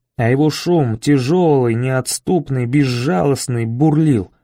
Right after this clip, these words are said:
показывая начало пожара, и крики Ти, запертые внутри, вскоре смолкшие за треском пламени. Ярость вскинула его на ноги. Ярость бросила на Элли,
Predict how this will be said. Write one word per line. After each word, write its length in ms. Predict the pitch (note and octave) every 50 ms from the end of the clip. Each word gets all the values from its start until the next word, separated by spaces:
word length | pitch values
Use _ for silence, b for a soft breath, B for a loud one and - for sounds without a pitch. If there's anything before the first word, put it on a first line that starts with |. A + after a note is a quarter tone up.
| _ _ _ _ _ _ -
показывая 640 | D3+ C3+ - - D#3 D3 B2+ C3 C3 B2+ B2+ B2
начало 420 | B2+ B2+ B2 - - C3 A#2+ A#2
пожара, 600 | A2 A2+ - B2+ A#2+ A#2 B2 A2+ G#2 G2 G2+ - - _ _ _ _ _ _ _ _ _ _ _ -
и 100 | B2+ B2+
крики 460 | - - D3 E3 D3+ - - D3 C#3+
Ти, 420 | - _ - - A2+ F#2+ F2 - _ _ _ _ _ _ _ _
запертые 600 | A#2+ A2+ B2 B2+ A2+ - A2 G#2+ - - A2+ G#2+
внутри, 480 | A2+ A2+ A2+ A2 - A2+ G2+ F2+ - _ _ _ _ _ _ _ _ _
вскоре 640 | - - - - - G3+ G3+ F#3+ F#3 E3 D#3+ D3+ D3+ _ _ _
смолкшие 760 | - - - E3+ F#3 F#3+ F#3 F3 - - - F3 E3+ E3 D3+
за 180 | C3 C3 B2 A2+
треском 480 | - B2 C3 C3 - - - B2+ A#2
пламени. 480 | A2 A#2+ A2 G#2 F#2+ F#2+ F2+ F#2 F#2+ - _ _ _ _ _ _ _ _ _ _ _ _ _ _ _ _
Ярость 680 | - - G2+ G2 A#2+ D#3+ F3+ F3 F3 D#3 - - - -
вскинула 580 | - - - - - - F3 E3+ D#3+ D3+ D3 D3
его 260 | C#3+ C#3+ C3+ D3+ D3
на 200 | D3 D3 C#3+ B2+
ноги. 320 | A2+ G2+ F#2+ G2 F#2 - _ _ _ _ _ _ _ _ _ _ _
Ярость 580 | - A#2 G#2+ B2+ E3 D#3+ D3 C#3 B2 G#2 A2+ A#2+
бросила 480 | A2+ C3+ D3 D3 C3+ - C3+ C3 C3 B2+
на 240 | C3 C3 C3 C3
Элли, 320 | B2 A#2 G#2 G2 - -